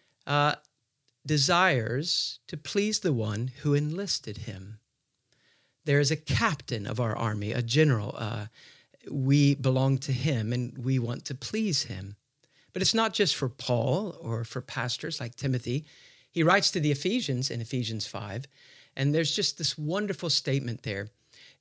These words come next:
In Ephesians five, he starts the chapter by basically saying that we, we want to imitate the Lord Jesus, who lived his life as this wonderful, perfect sacrifice, um,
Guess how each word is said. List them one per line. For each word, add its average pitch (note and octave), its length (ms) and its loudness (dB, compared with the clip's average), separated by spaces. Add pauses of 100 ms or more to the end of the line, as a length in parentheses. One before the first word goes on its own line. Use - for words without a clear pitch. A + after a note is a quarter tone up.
(160)
In D#3 120 4
Ephesians F#3+ 420 2
five, B2+ 400 2 (140)
he C3+ 160 -2
starts F3+ 360 2
the F3 100 0
chapter B2+ 520 0
by C3 160 0
basically C#3 500 2
saying A#2 400 0
that C#3 100 -2
we, C#3+ 320 2 (100)
we C#3+ 160 0
want D3 260 0
to - 240 -8
imitate C3 440 0
the A#2+ 80 -6
Lord A2+ 560 -2
Jesus, A#2 500 0 (380)
who E3 160 4
lived F3+ 400 6
his D3 240 0
life B2 500 -2 (320)
as C3+ 240 2
this - 400 2
wonderful, D#3+ 920 0 (320)
perfect - 640 -2
sacrifice, - 1080 -2 (460)
um, A2+ 400 -4